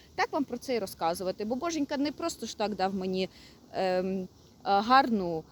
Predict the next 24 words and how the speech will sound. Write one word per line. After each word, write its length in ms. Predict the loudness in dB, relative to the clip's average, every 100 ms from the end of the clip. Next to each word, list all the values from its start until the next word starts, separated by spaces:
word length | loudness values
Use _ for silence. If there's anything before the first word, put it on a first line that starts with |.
| -16 -6
ем, 80 | -4 -4 -6 -10 -12 -16 -20 -20 -20 -20 -20 -20 -20 -20 -12
м-, 120 | -10 -4
мову, 800 | 2 4 6 4 2 0 0 0
комунікацію, 1000 | -4 -4 -4 -2 0 0 -2 -2 2 2 2
тобто 480 | -4 -4 -2 -2 -4 -10 -20
гарну 360 | -2 2 2 2
техніку, 880 | 0 2 2 0 -6 -2 2 4 2
всяких 420 | 0 0 0 -4
багато 340 | -2 -2 -2
талантів 440 | -2 2 2 0 -4
він, 260 | -2 -2
він 260 | 0 0 0
мені 180 | 0 -2
понадавав, 540 | -2 -2 0 2 0
тому 220 | 0 -2
потрібно, 440 | -2 -4 -2 0 0
значить, 360 | 2 0 -2
користуватися 1040 | -4 -2 -2 -2 -2 4 6 6 0 -2 -4
і 80 | -2
ділитися, 600 | -2 0 0 -2 -8 -8
бо 100 | -4
потім 320 | -4 -2 0
він 120 | 0
спитає: 500 | -2 -4 0 2 2